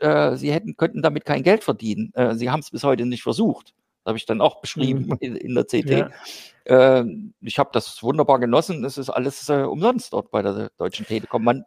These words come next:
Speaker 1: man muss aber schon Telekom-Kunde sein, wenn ich das richtig
Speaker 2: Mhm.
Speaker 1: weiß. Also irgendwo anders den Geld geben.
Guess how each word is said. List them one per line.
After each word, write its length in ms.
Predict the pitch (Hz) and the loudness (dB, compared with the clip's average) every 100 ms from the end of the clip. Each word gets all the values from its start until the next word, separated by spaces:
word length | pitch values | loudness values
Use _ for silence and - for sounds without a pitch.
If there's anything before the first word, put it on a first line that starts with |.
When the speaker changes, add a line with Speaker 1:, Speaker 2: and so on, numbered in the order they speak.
| - | -4
Speaker 1:
man 220 | 123 143 | 0 4
muss 160 | 190 | 2
aber 200 | - 170 | 2 -2
schon 160 | 160 165 | -2 0
Telekom-Kunde 680 | 175 165 160 156 156 151 139 | 0 0 -2 -4 -4 -4 2
sein, 300 | 131 143 117 | 4 4 2
wenn 120 | 101 | -2
ich 120 | 98 | -6
das 180 | - - | -14 -14
richtig 280 | - 151 135 | -10 -4 0
Speaker 2:
Mhm. 40 | |
Speaker 1:
weiß. 220 | 127 90 - | 2 0 -2
Also 220 | 104 107 | -6 0
irgendwo 320 | 131 131 123 | -2 0 0
anders 320 | 95 139 113 | 0 0 -4
den 180 | 110 110 | -2 -2
Geld 260 | 113 110 - | 0 0 -2
geben. 300 | 120 - | -4 -4